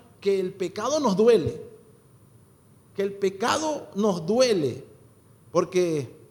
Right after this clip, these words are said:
el que me diga acá que no peca, oh Dios,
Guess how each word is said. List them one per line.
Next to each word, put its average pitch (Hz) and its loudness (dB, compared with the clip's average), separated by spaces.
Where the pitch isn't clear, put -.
el 175 -2
que 180 -2
me 180 0
diga 233 0
acá 233 -6
que 214 -4
no 220 0
peca, - -2
oh 175 -10
Dios, 151 -8